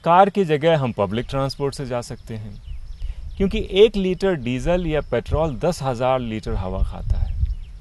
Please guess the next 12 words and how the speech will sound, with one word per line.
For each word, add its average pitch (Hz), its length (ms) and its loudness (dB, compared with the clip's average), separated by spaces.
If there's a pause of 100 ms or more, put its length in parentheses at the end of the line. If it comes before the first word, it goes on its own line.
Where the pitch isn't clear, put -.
(640)
और 151 80 -2
शहरों 202 400 4
में 208 120 2
आजकल 175 340 0
ऐसे 175 280 2
हालात 147 380 2
बन 123 220 -4
गए 139 220 -2
हैं 175 320 -4
कि 170 120 -6
जितनी 151 400 -6
हवा 127 340 0